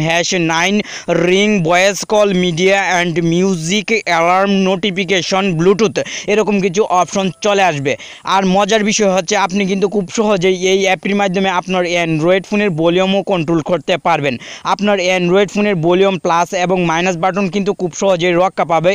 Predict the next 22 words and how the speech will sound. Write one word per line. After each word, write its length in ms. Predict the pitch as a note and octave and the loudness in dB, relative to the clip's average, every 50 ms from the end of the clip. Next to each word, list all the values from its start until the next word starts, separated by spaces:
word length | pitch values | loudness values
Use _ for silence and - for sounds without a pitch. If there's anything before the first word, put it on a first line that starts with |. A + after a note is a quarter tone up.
| - - D#3 | 2 0 0
এর 100 | D#3 D#3+ C#3+ - | 0 0 -2 -4
ফলে। 220 | - E3+ F3+ F3 - | -2 0 0 0 0
আপনার 200 | - G#3 G#3 G3 F3+ F#3+ G3 | 0 0 -2 0 0 2 2
Android 280 | G3 F#3 F#3 G#3 G3+ - | 2 4 2 2 2 0
ফোনে 160 | - A3 G#3+ G#3 F#3 | 0 0 0 0 0
যখন 160 | G#3+ F#3 G#3+ G3+ - | 0 0 -2 -2 0
কল 140 | G3 F#3+ F#3 G3 | 2 2 2 2
আসবে 160 | G3 F3+ E3+ G3 E3+ - | 2 2 0 -2 0 2
সেই 140 | G#3 G3+ G3 A3 | 0 2 2 2
সময় 180 | G#3 G#3 G3+ F3 D3+ | 0 0 0 0 0
যে 100 | F#3 G#3 G#3 F#3 D#3+ D#3 E3 | 2 2 2 2 2 2 2
রিংটোন 400 | F#3+ G3+ G3 E3 - G#3 G3+ G3+ G3+ D3+ - D3+ C#3+ C#3+ | 2 0 0 0 0 0 0 0 -2 -4 -8 -12 -4 0
বাজে 260 | E3+ F#3+ G3 F3 F#3+ G3+ F#3 - | 0 0 2 2 0 0 0 0
সেটির 300 | A3 G#3+ F#3 G3+ F#3+ F#3 D3+ D3+ | -2 -2 0 0 -2 -2 0 0
ভলিউম 240 | F3 F3+ F#3+ G3 G3+ F#3+ | 2 2 2 2 0 0
যদি 100 | G3+ G#3 G3 F#3+ | 0 0 0 0
আপনি 140 | F3+ G#3 F3+ D3+ | -2 -4 -2 0
বাড়াতে 260 | F3+ F#3 G#3 G3 D3 F#3 D3+ | 0 0 0 0 -2 -4 -4
চান 80 | G#3 | -2
তাহলে 220 | F#3 G3 G#3+ G#3+ A3+ A3 G3 G#3 | 0 2 2 2 2 0 0 -2
আপনি 180 | F3+ G3+ G#3 G3 F#3+ F3+ F3+ | 0 0 0 0 0 0 2
রিংয়ের 260 | G#3 A3 G#3+ G3+ G3 | 2 2 2 2 2